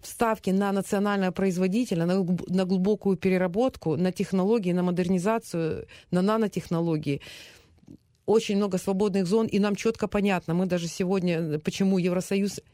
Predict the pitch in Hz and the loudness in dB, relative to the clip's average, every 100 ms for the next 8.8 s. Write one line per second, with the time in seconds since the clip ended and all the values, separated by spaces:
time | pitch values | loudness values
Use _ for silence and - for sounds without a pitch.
0 | - 190 208 190 101 98 131 151 - - | -2 0 2 2 2 2 2 0 -2 -10
1 | - - _ - 220 - - 160 151 127 | -20 -20 _ -2 -2 -2 -2 0 0 -2
2 | - 185 156 160 156 - 156 196 190 175 | -2 0 0 -2 -4 -2 0 2 2 2
3 | 156 - 170 156 165 160 - 180 175 143 | 0 0 0 0 0 -2 -2 -2 -2 -4
4 | - - - 185 - - 180 170 - 180 | -8 -14 -4 -4 -4 0 0 0 0 0
5 | 190 196 185 170 208 175 165 190 170 160 | 0 0 0 0 0 0 -2 -2 0 0
6 | 156 180 185 165 165 170 180 165 156 170 | 0 0 0 -2 -2 0 0 0 -2 -2
7 | 160 180 170 165 160 170 175 185 151 - | -2 -2 -2 -2 -2 0 0 0 -2 -6
8 | - - - 156 170 170 160 | -14 -20 -16 -4 0 0 0